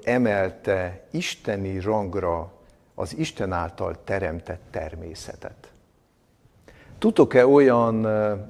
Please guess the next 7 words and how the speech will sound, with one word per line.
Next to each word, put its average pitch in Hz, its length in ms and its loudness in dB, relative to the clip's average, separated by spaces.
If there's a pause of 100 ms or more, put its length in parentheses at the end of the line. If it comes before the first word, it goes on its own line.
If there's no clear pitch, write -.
(100)
bálványistenséget 107 1500 -2
mondani, 104 840 -4 (800)
aki, 110 840 -2 (180)
aki, 110 720 -4 (100)
akinek 107 520 -6
a, 101 240 -2 (1600)
a 95 80 -10